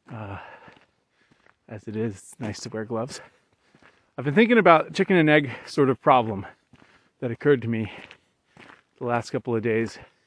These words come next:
when I was in my funk, which is that when you're in a funk,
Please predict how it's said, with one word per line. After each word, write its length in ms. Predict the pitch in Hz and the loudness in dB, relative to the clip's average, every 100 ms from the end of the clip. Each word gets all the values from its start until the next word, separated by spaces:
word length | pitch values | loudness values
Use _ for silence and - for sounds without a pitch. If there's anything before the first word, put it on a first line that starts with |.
| _ _ _ _ _ _ - - | _ _ _ _ _ _ -20 -10
when 120 | 123 | -8
I 80 | 117 | -6
was 140 | 110 | -2
in 60 | 127 | -2
my 140 | 113 | -2
funk, 380 | - 135 104 - | -2 -4 -4 -8
which 160 | 127 | -6
is 80 | 131 | -2
that 340 | 143 135 - - _ _ _ - _ _ _ _ _ _ | 0 0 -6 -20 _ _ _ -20 _ _ _ _ _ _
when 180 | 151 151 | -4 -2
you're 140 | 151 | -2
in 340 | - 202 226 202 - - | 0 2 2 0 -10 -12
a 80 | 135 | -8
funk, 380 | 123 117 - | -6 -6 -10